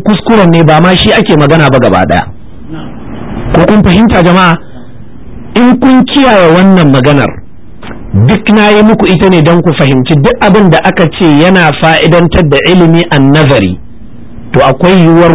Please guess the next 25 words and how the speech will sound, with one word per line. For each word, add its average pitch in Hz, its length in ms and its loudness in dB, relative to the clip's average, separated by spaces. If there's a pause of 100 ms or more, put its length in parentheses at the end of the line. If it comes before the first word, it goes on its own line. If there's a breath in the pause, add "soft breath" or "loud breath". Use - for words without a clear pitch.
(100)
wannan 156 460 2
abin 160 420 2
daga 131 260 2
baya 156 260 2
kuskure 170 440 0
ya 135 120 2
tsarra'u 127 480 0
cikin 135 280 0
shi. - 140 -4 (1500)
Amma 170 240 2
duk - 120 2
abin 226 220 2
da 196 100 2
aka 202 220 0
ce 202 100 0
yana 190 280 2
fa'idantar 185 540 2
da 156 180 2
al'ilmu 165 560 2
daruri, 147 560 2 (420 loud breath)
al-yaqini, 160 800 0 (800)
to 131 80 0
wannan 156 480 2
babu 147 260 2
makawa 156 340 0